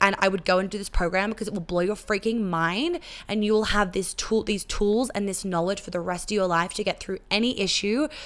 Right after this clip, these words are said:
so that your hormones and your adrenals and your skin and your gut health and your bloating and stuff never affect you. So you don't have these ridiculous breakouts that affect your confidence.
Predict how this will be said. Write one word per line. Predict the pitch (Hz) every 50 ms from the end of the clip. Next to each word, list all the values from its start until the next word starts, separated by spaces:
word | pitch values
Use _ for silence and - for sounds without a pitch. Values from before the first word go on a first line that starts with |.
| - -
so | - - 208
that | 196 196 -
your | 196 202 202 196 196 190 180 - -
hormones | - - 208 214 214 220 214 202 196 190 190 185 185 -
and | - 190 190
your | 180 185 180
adrenals | 175 - 185 190 190 185 185 175 175 175 170
and | - -
your | 170 165 165
skin | - - - - 214 208 190 190 185 -
and | - 190
your | 180 175 170 -
gut | - 196 185 -
health | - - 185 170 175 185 -
and | 185 190
your | 185
bloating | 175 160 - 190 190 196 202 190 175 170 175
and | 175 190
stuff | - - 175 165 180 247 254 - - - - - - - - -
never | 185 196 196 196 185 - 190
affect | - 180 - - 180 170 - - -
you. | - -
So | - - 208
you | 202 190
don't | 196 208
have | 180 190 196 190
these | 208 190 175 170
ridiculous | 165 185 175 190 185 - 185 185 196 190
breakouts | - - 220 214 214 - 180 170 170 -
that | 196 -
affect | - - 175 - - -
your | 185 -
confidence. | - - 214 220 - 190 175 175 -